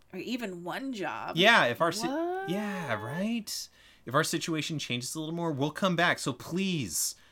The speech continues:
Speaker 2: stay subscribed to our SoundCloud. If you're subscribed through somewhere else, please, please keep up
Speaker 1: Yes.
Speaker 2: with us.
Speaker 1: We
Speaker 2: We're
Speaker 1: are
Speaker 2: gonna
Speaker 1: not giving up on you. We just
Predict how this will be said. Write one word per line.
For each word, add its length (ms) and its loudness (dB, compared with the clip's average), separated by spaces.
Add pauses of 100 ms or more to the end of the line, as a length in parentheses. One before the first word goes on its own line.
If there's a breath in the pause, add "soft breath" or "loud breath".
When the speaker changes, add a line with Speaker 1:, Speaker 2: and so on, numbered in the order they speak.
(200 soft breath)
Speaker 2:
stay 400 2
subscribed 600 0
to 60 0
our 80 2
SoundCloud. 680 -2 (380 soft breath)
If 160 -6
you're 120 0
subscribed 480 -2
through 120 -8
somewhere 300 -6
else, 200 -4
please, 420 -6 (260)
please 360 -4 (600)
keep 180 -4
up 80 2
Speaker 1:
Yes. 80 -2
Speaker 2:
with 120 -4
us. 220 0 (240 loud breath)
Speaker 1:
We 120 2
Speaker 2:
We're 60 8
Speaker 1:
are 100 10
Speaker 2:
gonna 100 4
Speaker 1:
not 260 4
giving 320 0
up 160 -2
on 160 4
you. 220 -6
We 120 -2
just 540 -4